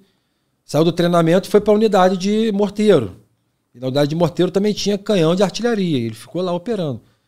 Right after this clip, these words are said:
Mas ele, inclusive o nigeriano, o Josh, que era o nome de guerra dele, saiu e foi pra unidade. Ele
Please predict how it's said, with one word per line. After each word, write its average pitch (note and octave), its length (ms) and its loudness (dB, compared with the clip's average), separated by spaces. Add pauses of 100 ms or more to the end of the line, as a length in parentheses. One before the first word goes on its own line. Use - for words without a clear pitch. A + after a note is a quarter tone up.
(120)
Mas A#2+ 240 -6
ele, E3 320 0 (480)
inclusive B2+ 360 -8
o - 20 -2
nigeriano, D#3+ 680 0 (760)
o G#2 260 -8
Josh, A2 540 -2 (680)
que - 80 -18
era G#2 100 -8
o - 20 -6
nome G#2+ 200 -4
de G#2+ 100 -6
guerra G#2 300 -2
dele, F2 260 -8 (400)
saiu C#3 540 2
e A3 120 -2
foi F#3+ 240 -2
pra G#3+ 160 -2
unidade. D#3+ 560 -2 (680)
Ele A#2+ 840 -2